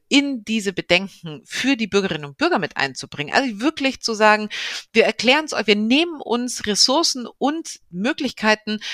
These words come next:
mit euch diesen Prozess gemeinsam zu diskutieren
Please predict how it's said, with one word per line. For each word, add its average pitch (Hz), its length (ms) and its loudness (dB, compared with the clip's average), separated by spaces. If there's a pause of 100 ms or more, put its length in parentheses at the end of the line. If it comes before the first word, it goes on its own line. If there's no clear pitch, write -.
(180)
mit - 240 0
euch 240 260 2
diesen 262 320 -2
Prozess - 520 -2
gemeinsam 226 580 2
zu 214 100 -8
diskutieren 262 800 -2